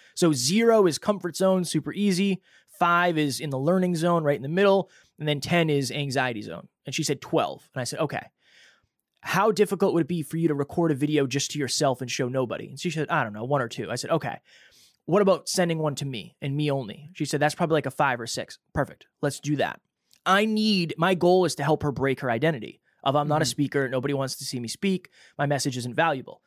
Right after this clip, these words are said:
Speaker 1: She sent me a seven-minute video the next day. It was awesome. She did a wonderful, wonderful, wonderful job. But my goal for that entire call was to make her and help her realize that how she was looking at herself might have been hurting her.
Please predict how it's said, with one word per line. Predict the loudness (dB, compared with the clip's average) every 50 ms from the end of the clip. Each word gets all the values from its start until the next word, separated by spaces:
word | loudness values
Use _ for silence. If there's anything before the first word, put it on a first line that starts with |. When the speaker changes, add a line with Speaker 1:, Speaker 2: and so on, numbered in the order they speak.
| _ _ _
Speaker 1:
She | -12 -4
sent | -2 0 0 0
me | -2
a | -4
seven-minute | 0 0 2 2 2 2 0 0 0 0
video | 0 2 4 6 6 6 4
the | 4 0
next | -2 -2 -2 0
day. | 2 4 4
It | 4
was | 2 0 0
awesome. | 0 0 2 0 -2 -2
She | -2 -4 -4
did | -2 -2 -2 -4 -4
a | -6 -6
wonderful, | -6 -6 -4 0 2 2 2 2 0 -2 -2 -2
wonderful, | -2 -2 -4 -4 -4 -6 -6 -6
wonderful | -4 -6 -6 -6 -6 -4 -4
job. | -4 -4 -2 -2 -4 -4 -8 _ -20 -20 -20 -20 -20 -20 -12 _
But | 2 2 2 2 0
my | 0 2 4 4 4 4 4 2
goal | 2 0 2 4 6 8 8 8 6 4 2
for | 0 -2 -2 -2
that | 0 0 -2 -2 -4 _ _ _ -12
entire | -10 -10 -8 -4 -2 0 0 2 2 0 -2
call | -4 -4 -2 0 2 4 6 6 4 4 2 -4 _ _ _ -20 -20 _ _
was | 2 4 4 4 2 -2
to | -4 -2 0 0 2 2 0 -2 -4 _
make | -10 -2 2 2 2 2 0 -2
her | -2 0 2 2 2
and | 2 0
help | -2 0 0 0 0 0
her | 0 0 2
realize | 4 4 4 4 4 4 4 2 0 -2 -2
that | -4 -4 -4
how | -6 -4 -2 0 2 4 4 4
she | 4 2 0 0 2
was | 4 4 2 2
looking | 0 -2 -2 -2 -2 -2 0
at | 0
herself | -2 -2 0 0 0 0 0 -2 -6 -12 -20 _ _ _ _ _ _ _ _ _ _ _ _ -2
might | 0 2 2 2 0
have | -2 -2 0
been | 0 0
hurting | 0 0 0 0 -4
her. | -6 -12 -16 -18